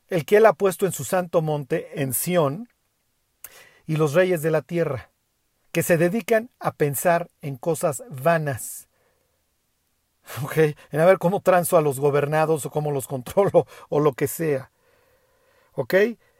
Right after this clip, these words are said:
Y levantándose contra Dios. Son ganas de pen-, son ganas de reinar sin Dios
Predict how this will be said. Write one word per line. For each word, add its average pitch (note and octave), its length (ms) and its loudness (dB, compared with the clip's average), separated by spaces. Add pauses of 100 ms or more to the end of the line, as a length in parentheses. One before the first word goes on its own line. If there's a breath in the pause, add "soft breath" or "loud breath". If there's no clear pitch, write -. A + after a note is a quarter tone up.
(180)
Y A#3+ 140 0
levantándose G3+ 1120 2
contra D#3 400 0
Dios. F3 520 -4 (580 soft breath)
Son D3+ 360 -2
ganas D4+ 420 4
de C4+ 120 2
pen-, G3 280 0
son F#3+ 400 -4
ganas B3+ 360 2
de C4 80 4
reinar F#3 380 0
sin C#3+ 260 -8
Dios F#3 440 -4